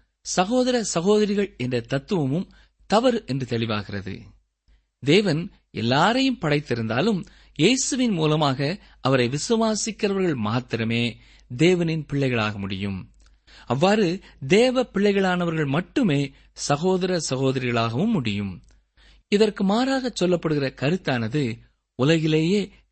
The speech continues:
கண்டிக்கப்படத்தக்க ஒன்றாகும். இப்பொழுது எபிரேயர் இரண்டாம் அதிகாரம் பன்னிரெண்டாம் வசனம் பாருங்கள். "உம்முடைய நாமத்தை என்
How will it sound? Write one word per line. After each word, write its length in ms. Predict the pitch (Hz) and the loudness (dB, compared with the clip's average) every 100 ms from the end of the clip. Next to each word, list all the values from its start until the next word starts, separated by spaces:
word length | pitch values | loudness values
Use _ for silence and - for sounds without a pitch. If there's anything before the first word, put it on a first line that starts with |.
| - | -4
கண்டிக்கப்படத்தக்க 1000 | 143 196 196 - 160 131 113 117 117 113 | 0 2 0 -2 -4 -4 -6 -8 -6 -4
ஒன்றாகும். 560 | 110 107 101 101 95 90 _ _ _ _ _ _ _ - | -4 -4 -6 -8 -10 -10 _ _ _ _ _ _ _ -8
இப்பொழுது 560 | 247 262 170 196 139 - | -2 0 2 0 0 -2
எபிரேயர் 460 | 151 147 139 131 | 0 2 2 0
இரண்டாம் 360 | - 143 147 127 | -2 0 2 0
அதிகாரம் 560 | 110 107 120 139 113 - 147 | -2 -2 -2 -2 -4 -6 0
பன்னிரெண்டாம் 340 | 208 180 123 | 0 2 -2
வசனம் 280 | 110 113 107 | -2 -4 -4
பாருங்கள். 420 | 107 107 123 226 - _ _ _ _ _ _ _ _ - | -4 -4 -4 -6 -12 _ _ _ _ _ _ _ _ 2
"உம்முடைய 400 | 220 269 254 190 | 4 4 2 2
நாமத்தை 720 | 123 131 135 127 156 190 - _ _ | 2 2 2 0 -2 -2 -12 _ _
என் 300 | - 170 233 | 0 2 2